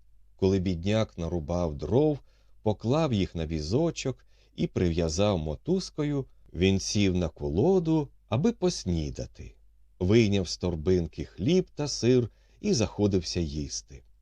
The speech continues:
Аж тут підходить до нього низенький чоловічок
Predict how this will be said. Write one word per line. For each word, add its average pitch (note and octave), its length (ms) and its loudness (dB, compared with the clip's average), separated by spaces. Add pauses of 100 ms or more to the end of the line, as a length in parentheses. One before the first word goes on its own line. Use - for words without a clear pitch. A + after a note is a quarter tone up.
(340)
Аж G3 240 -2
тут A#2+ 380 2 (400)
підходить D3 500 4
до F2+ 120 2
нього G#2 420 2 (200)
низенький F2+ 720 0
чоловічок F#2+ 960 -4